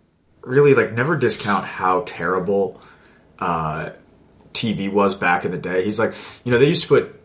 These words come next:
Three Stooges videos, like, on the,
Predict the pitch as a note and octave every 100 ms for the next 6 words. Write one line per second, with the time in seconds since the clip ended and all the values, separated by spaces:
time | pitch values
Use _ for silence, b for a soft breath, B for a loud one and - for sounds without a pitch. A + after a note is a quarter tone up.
0 | - - G#2 A2 G#2+ F#2+ F#2+ G#2 A#2+ A2
1 | B2+ B2+ B2 B2 A2+ A2 - - - G#2
2 | G2+ G2+ F2+ F2+